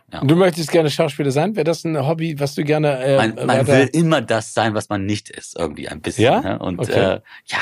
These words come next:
Speaker 1: klar, man, man, man, man liebt ja die Abwechslung und man liebt ja auch irgendwie neue Herausforderungen.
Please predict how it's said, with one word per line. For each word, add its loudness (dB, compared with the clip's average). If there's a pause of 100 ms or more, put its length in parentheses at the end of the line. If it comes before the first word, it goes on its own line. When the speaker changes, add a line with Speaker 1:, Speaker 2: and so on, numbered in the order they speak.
(100)
Speaker 1:
klar, -4
man, -4 (280)
man, 0
man, 0
man 0
liebt 2
ja 2
die 0
Abwechslung -2
und -6
man -2
liebt -4
ja 2
auch -2
irgendwie -4
neue -2
Herausforderungen. -2